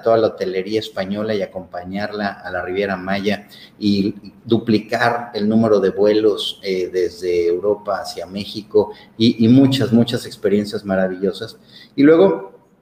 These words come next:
tuve que seguir en el, en, en, por una invitación también en el lado privado otra vez,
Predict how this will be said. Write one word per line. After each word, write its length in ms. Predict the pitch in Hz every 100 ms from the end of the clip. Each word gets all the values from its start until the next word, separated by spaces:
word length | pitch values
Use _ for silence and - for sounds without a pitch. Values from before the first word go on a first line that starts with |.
| _ - _ _
tuve 240 | 151 160
que 100 | 160
seguir 540 | - 147 131 147 143 107
en 160 | 113
el, 520 | 107 101 95 92 - -
en, 180 | 98 -
en, 240 | 98 101
por 120 | - 107
una 160 | 147
invitación 600 | 139 107 - 95 - 123
también 360 | 123 113 113 127
en 120 | 107
el 100 | 98
lado 220 | 117 143
privado 380 | 117 107 120 120
otra 260 | 120 107 95
vez, 340 | 101 117 -